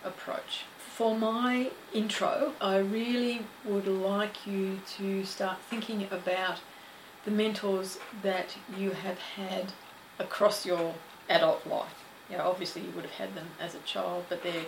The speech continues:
perhaps not so influential these days. But certainly in your adult life, you would have had mentors that you didn't identify with the capital M mentor phrase, but people that you turned to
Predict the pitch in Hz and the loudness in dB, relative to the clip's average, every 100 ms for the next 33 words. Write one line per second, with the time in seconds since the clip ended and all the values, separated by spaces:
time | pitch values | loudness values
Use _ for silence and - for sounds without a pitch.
0 | - 170 170 190 - 196 - 185 196 185 | -8 -6 -4 -2 -2 -6 -2 -2 -2 -4
1 | 180 185 185 180 185 196 202 - - - | -6 -4 -4 -6 -4 -4 -4 -6 -6 -4
2 | 190 190 240 233 208 185 175 185 180 180 | -6 -2 -2 0 0 0 -2 0 0 2
3 | 175 175 214 220 185 190 190 185 180 180 | 0 -2 -6 -6 -4 -4 -2 -4 0 0
4 | 185 - - - - 240 220 220 220 196 | 0 -4 -14 -14 -2 0 2 0 0 2
5 | 180 175 185 185 - 185 185 180 165 - | 2 2 0 0 -2 0 0 -2 -8 -10
6 | - 185 - 180 156 170 180 165 165 175 | -6 -6 -4 -4 -4 -4 -4 -2 0 0
7 | - - 170 165 160 - - - 202 196 | -2 -4 0 0 -2 -10 -14 -6 0 0
8 | 185 - - 226 - - - - - - | 0 -4 -6 -6 -8 -12 -18 -18 -18 -14
9 | - 214 208 240 220 185 - 180 175 - | 0 0 2 0 4 4 4 -2 -6 -2
10 | 220 226 226 240 254 349 | 0 0 -2 -2 0 0